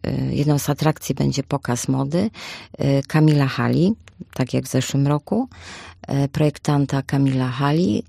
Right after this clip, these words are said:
e, który przyjedzie właśnie z Miss Teamem i zaprezentuje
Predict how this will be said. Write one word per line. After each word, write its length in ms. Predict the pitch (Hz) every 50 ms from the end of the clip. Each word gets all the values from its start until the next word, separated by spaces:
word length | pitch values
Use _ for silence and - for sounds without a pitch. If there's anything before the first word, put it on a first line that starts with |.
| -
e, 340 | - - 143 143 143 143 143
który 380 | - - - - - 147 147 143
przyjedzie 440 | - - - 139 135 135 131 - 123
właśnie 340 | - 131 127 - - 127 127
z 60 | -
Miss 200 | 123 131 - -
Teamem 360 | - 175 175 175 170 160 165 - - - - - - - - _ -
i 200 | 180 185 190 196
zaprezentuje 840 | 180 180 151 - 139 135 131 139 135 131 - - 151 151 151 151